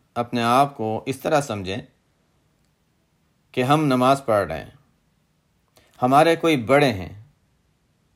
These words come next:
ہر ایک اپنے لحاظ سے، ان کے بڑے ہوں، ان کے کوئی استاد ہوں، ان کے کوئی شیخ ہوں، کوئی بھی، ہمارے کوئی بڑے ہیں،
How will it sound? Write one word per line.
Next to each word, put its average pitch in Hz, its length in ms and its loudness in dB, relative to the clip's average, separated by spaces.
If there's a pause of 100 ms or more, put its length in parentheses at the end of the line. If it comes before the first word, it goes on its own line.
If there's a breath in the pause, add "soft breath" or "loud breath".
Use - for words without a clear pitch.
(340)
ہر 135 100 -2
ایک 147 200 -6
اپنے 147 200 -4
لحاظ 139 320 0
سے، 131 200 -8 (220)
ان 123 140 -6
کے 123 180 -4
بڑے 117 420 -4
ہوں، 117 240 -2
ان 113 100 -6
کے 117 100 -4
کوئی 110 200 -4
استاد 113 340 0
ہوں، 113 260 -4
ان 117 100 -4
کے 113 120 -6
کوئی 113 160 -6
شیخ 113 340 -4
ہوں، 123 100 -4
کوئی 165 200 -2
بھی، 92 180 -10 (180)
ہمارے 180 260 0
کوئی 160 160 -2
بڑے 131 280 0
ہیں، 107 160 -8